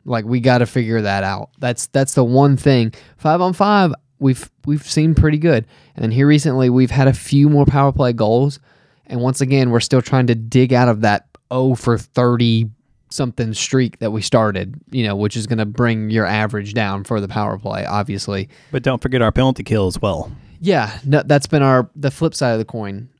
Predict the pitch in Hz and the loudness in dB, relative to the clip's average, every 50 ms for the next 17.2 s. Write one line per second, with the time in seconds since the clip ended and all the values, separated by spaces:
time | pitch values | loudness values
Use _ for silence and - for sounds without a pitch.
0 | _ - 113 113 110 104 113 110 - - - 120 123 120 117 - - 117 117 120 | _ -12 -10 -10 -8 -6 -6 -8 -8 -8 -10 -10 -8 -8 -8 -8 -6 -4 -4 -4
1 | - - 123 110 120 117 113 113 110 113 107 - - 120 113 120 143 151 131 - | -2 -4 -4 -2 -2 -2 -2 -2 -2 -2 -2 0 0 -2 0 2 0 0 0 0
2 | - 98 - - _ _ _ _ _ _ _ _ - 120 123 120 120 117 110 - | -4 -6 -8 -10 _ _ _ _ _ _ _ _ -6 -2 0 2 2 0 0 -2
3 | - 123 123 95 - - - 139 135 135 135 135 131 127 - - _ _ _ - | -4 -4 -4 -4 -4 -4 0 2 2 4 4 2 2 -2 -6 -12 _ _ _ -6
4 | 123 120 113 110 107 107 104 - _ _ _ - 113 110 104 104 104 95 98 113 | -4 -2 -2 0 -2 -2 -4 -8 _ _ _ -12 -8 -6 -6 -4 -6 -6 -8 -10
5 | - - _ _ _ _ _ - 131 123 - - - 139 123 110 107 113 120 123 | -14 -18 _ _ _ _ _ -8 -8 -8 -6 -4 -2 -2 -2 -2 0 0 0 0
6 | 117 107 117 110 107 - - 123 123 113 117 117 107 - - 120 117 110 110 107 | 0 0 -4 -6 -6 -4 -2 -2 0 0 -2 -4 -4 -4 -4 -4 -2 -2 -2 -4
7 | 95 - _ _ - 127 117 107 104 - - 127 120 120 117 117 113 113 - 120 | -6 -8 _ _ -8 -6 -6 -8 -6 -4 -4 -2 0 0 0 -2 -2 -4 -6 -6
8 | 113 110 107 107 110 - _ _ _ _ - - - - 123 - - 127 120 107 | -6 -4 -6 -6 -8 -12 _ _ _ _ -6 -4 -4 -4 -4 -2 -2 -2 -2 -2
9 | - - 113 - - 123 120 117 117 - - _ _ _ _ - 120 113 - - | -2 -4 -4 0 0 2 2 2 0 -2 -4 _ _ _ _ -8 -8 -8 -8 -10
10 | 113 - - 139 131 131 - - - - 151 139 135 127 120 113 110 107 - - | -14 -8 -4 -2 -2 -2 -4 -6 -4 -2 0 0 0 0 0 0 -2 -4 -6 -12
11 | _ - 127 120 117 120 117 - - - 151 151 151 139 135 143 113 120 - - | _ -6 -6 -4 -4 -6 -8 -12 -8 -4 -4 -2 -2 0 -2 -2 -4 -4 -6 -4
12 | 131 123 - - - - 127 120 113 - - 127 117 - 120 113 113 - 135 123 | -4 -4 -4 -6 -6 -4 -4 -4 -4 -6 -6 -6 -6 -6 -6 -6 -6 -8 -4 -4
13 | 139 135 120 113 110 117 123 117 - - - - 120 110 - 135 120 107 98 101 | -2 -2 -2 0 2 2 2 2 0 -6 -10 -10 -8 -4 -4 -4 -4 -4 -6 -8
14 | 98 95 - 110 90 87 - 143 _ 113 117 113 107 113 117 131 127 - - 139 | -10 -10 -8 -10 -10 -10 -12 -18 _ -10 -10 -10 -8 -6 -4 -4 -2 0 0 0
15 | 131 127 117 117 113 113 120 127 127 127 123 123 117 - - 127 120 120 123 123 | 2 0 0 -2 -2 -2 -2 -2 -2 -2 -2 -4 -6 -4 -2 -2 0 0 0 -2
16 | 117 - 135 127 117 - 127 120 117 110 117 113 - 123 120 - 117 123 117 117 | -2 -4 -6 -6 -4 -2 -2 -2 -2 -2 -4 -2 -2 -2 -2 -2 -2 0 0 2
17 | 120 123 123 - | 2 0 0 -2